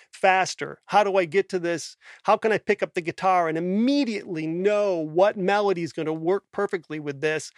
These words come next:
until the point where you take it to, right to the edge, where you get to the middle eight and you say,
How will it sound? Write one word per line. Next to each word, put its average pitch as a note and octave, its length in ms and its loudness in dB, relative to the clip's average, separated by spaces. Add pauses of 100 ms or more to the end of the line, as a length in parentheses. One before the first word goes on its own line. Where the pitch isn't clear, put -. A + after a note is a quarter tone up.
(220)
until B3 340 -2
the A#3 80 -6
point B3 420 0
where F3 200 2
you E3+ 160 -2
take - 260 -2
it - 160 -10
to, F#3 240 -2
right G#3 320 2
to A#3 100 -4
the G#3+ 200 -6
edge, G3 420 2
where E3 160 0
you D#3+ 140 0
get G#3+ 200 -6
to G#3 80 -10
the G3 80 0
middle F#3+ 360 2
eight F3+ 240 4
and D#3 80 -6
you D#3 80 -4
say, D#3 440 0